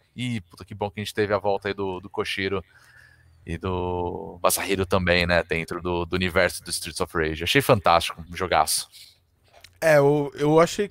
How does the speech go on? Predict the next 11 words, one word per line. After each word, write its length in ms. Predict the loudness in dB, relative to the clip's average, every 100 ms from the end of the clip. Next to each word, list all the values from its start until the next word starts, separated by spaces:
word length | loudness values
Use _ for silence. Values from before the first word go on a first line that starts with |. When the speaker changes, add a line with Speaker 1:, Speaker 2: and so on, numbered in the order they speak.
| _
Speaker 2:
que 120 | -14
foi 160 | -4 -2
natural 520 | -2 4 8 8 8
eles, 260 | 6 -2 -6
eles, 280 | -6 -6 -8 -8
eles 360 | -8 -10 -14 -20 _ _
seguirem 480 | -12 -6 -4 -4 -6
essa 200 | -8 -12
escolha. 500 | -12 -8 -6 -6 -10 _ _ _ _ _ _ _ _ _ _
Primeiro 340 | -2 2 2
porque, 920 | 2 -2 0 2 4 4 2 0 -2